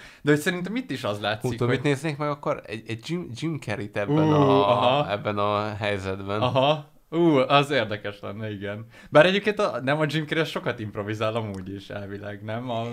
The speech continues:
Speaker 2: Igen, de hogy például volt a, a, nem a Komédia királya, az egy másik film, hanem a, ö, a, amiben ilyen komédiás játszik, segítsél már.
Speaker 1: Ja, tudom, a Man on the Moon.
Speaker 2: Ja, Man on the Moon,
Speaker 1: Ember a
Speaker 2: igen.
Speaker 1: Holdon.
Speaker 2: Igen, és ott, ott a, a Andy Kaufman
Speaker 1: Igen.
Speaker 2: játszik, és ugye,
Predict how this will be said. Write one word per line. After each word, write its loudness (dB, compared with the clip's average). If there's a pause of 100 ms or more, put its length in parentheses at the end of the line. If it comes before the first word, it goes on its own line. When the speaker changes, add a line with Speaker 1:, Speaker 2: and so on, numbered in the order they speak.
(240)
Speaker 2:
Igen, 0
de 4
hogy -2
például -2
volt 0
a, 4
a, -4 (680)
nem -10
a -8
Komédia -6
királya, -4
az -8
egy -10
másik -8
film, -6
hanem -2
a, -2 (600)
ö, 0
a, -4 (880)
amiben -6 (480)
ilyen -4
komédiás -4
játszik, -8
segítsél -12
már. -10
Speaker 1:
Ja, 4
tudom, -2
a 2
Man 0
on -2
the -6
Moon. -8
Speaker 2:
Ja, 2
Man 4
on 2
the 0
Moon, -2
Speaker 1:
Ember 0
a 4
Speaker 2:
igen. 0
Speaker 1:
Holdon. -8
Speaker 2:
Igen, -2
és -2
ott, -4
ott -4
a, 2
a -6
Andy 0
Kaufman -2
Speaker 1:
Igen. -4
Speaker 2:
játszik, 2
és -8
ugye, -2